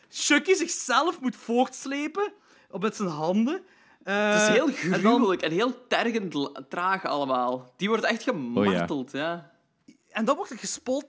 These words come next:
Speaker 1: gesmolten plastiek op hem
Speaker 2: Ja.
Speaker 1: gespoten, maar ook zo in die huidskleur
Speaker 2: Ja, ja,
Speaker 1: gespoten,
Speaker 2: ja.
Speaker 1: gesmolten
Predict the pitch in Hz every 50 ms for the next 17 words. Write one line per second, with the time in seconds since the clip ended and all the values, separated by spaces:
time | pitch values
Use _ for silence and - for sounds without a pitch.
0 | - - - 170 156 160 - - 196 208 220 247 294 285 320 277 - - 196 165
1 | - - - - - 262 247 - - - - 185 - - 139 170 190 165 139 143
2 | 151 160 - - 160 165 180 175 165 175 190 220 214 - 254 220 208 160 110 113
3 | 220 226 208 - - - - 190 180 - 135 139 147 151 156 160 156 151 151 147
4 | 147 147 147 147 143 143 151 - - 190 175 175 180 175